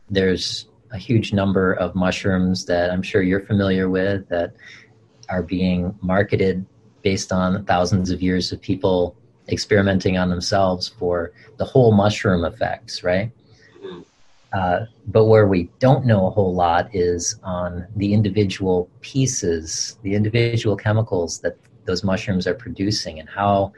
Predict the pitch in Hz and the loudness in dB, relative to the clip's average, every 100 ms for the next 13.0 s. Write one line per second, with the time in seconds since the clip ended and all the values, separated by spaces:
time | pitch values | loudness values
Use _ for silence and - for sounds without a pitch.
0 | - - _ 101 98 - 98 95 92 82 | -20 -20 _ -4 0 0 0 0 -4 0
1 | 95 101 95 87 92 87 85 - - 98 | 2 4 2 0 -4 -4 -6 -12 -4 -4
2 | - 98 95 92 92 90 - 101 95 - | -2 -2 -2 0 -2 -4 -6 -4 -4 -2
3 | 92 87 - 95 87 95 104 82 80 _ | -6 -6 -6 -4 -2 0 2 0 -4 _
4 | - _ _ 95 90 90 95 101 117 117 | -20 _ _ -8 -6 -2 2 4 6 4
5 | 104 101 101 - _ - _ - 98 107 | 4 2 -4 -16 _ -20 _ 0 2 4
6 | 113 101 90 - 104 95 - 101 90 87 | 4 4 2 2 0 0 0 -2 0 -2
7 | - 117 107 95 90 95 - 87 87 87 | -2 2 2 2 0 -2 -4 -2 0 0
8 | 87 - _ _ _ _ _ _ _ _ | -2 -8 _ _ _ _ _ _ _ _
9 | _ _ _ _ _ - 107 101 92 101 | _ _ _ _ _ -2 2 2 4 4
10 | 104 107 90 - _ - - 107 110 - | 4 2 -4 -6 _ -10 -2 2 2 2
11 | 101 - 117 104 - 110 104 95 95 101 | -4 -4 0 -2 -2 0 2 4 2 2
12 | 104 92 87 - 90 85 - 87 - - | 0 0 -2 -6 -6 -6 -10 -12 -12 -14